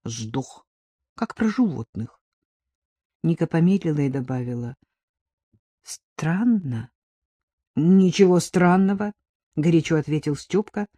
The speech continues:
который становился словоохотливым только тогда, когда речь шла о его ненаглядных лошадях. «Просто животные ведут себя благороднее людей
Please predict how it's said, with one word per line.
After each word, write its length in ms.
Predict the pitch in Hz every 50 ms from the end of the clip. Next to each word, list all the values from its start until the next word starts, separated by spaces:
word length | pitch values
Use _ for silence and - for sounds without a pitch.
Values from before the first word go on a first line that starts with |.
| _ _ _ _
который 320 | _ - 160 - 185 185 175
становился 640 | - - 175 175 170 165 175 180 165 - - 165 160 _ _ _
словоохотливым 1160 | - - - 190 185 165 170 160 156 151 - - 254 277 - - 147 139 131 135 127 120 - _ _
только 340 | 185 196 196 175 175 -
тогда, 480 | 165 - 165 147 143 147 165 185 202 214 _
когда 320 | - 160 147 143 151 147 143
речь 260 | 156 170 196 196 -
шла 400 | - - - 175 175 180 185 185 _ _ _ _ _ _
о 80 | -
его 180 | 156 156 147 160
ненаглядных 640 | 156 151 147 143 135 131 147 151 156 - 170 - _
лошадях. 580 | 120 135 139 - - 127 - 123 113 110 _ _ _ _ _ _ _ _ _ _ _ _ _ _ _ - _ _ _ _ _ _ _
«Просто 580 | - 196 226 220 - _ - 214 214 208 190 - _ _ _ _ _ _ _ _ _ _ _ _ - -
животные 800 | 160 151 - 262 269 254 302 330 320 - - 196 185 175 165 156
ведут 280 | 180 220 214 240 -
себя 220 | - - 202 220 220
благороднее 680 | 185 220 233 202 220 226 247 254 226 190 226 226 226
людей 640 | 214 214 240 220 190 180 196 196 170 147 135 110